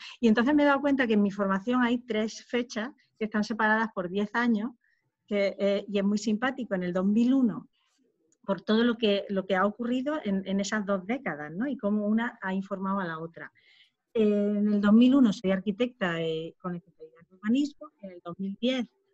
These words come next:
hago, una, hago la tesis en la Universidad de Jaén, eh, con un tema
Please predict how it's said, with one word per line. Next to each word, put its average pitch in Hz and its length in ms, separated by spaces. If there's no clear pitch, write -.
hago, 202 240
una, 202 580
hago 190 240
la 196 180
tesis 202 260
en 175 80
la 165 160
Universidad 170 640
de 185 80
Jaén, 233 340
eh, 185 440
con 208 200
un 247 100
tema 330 320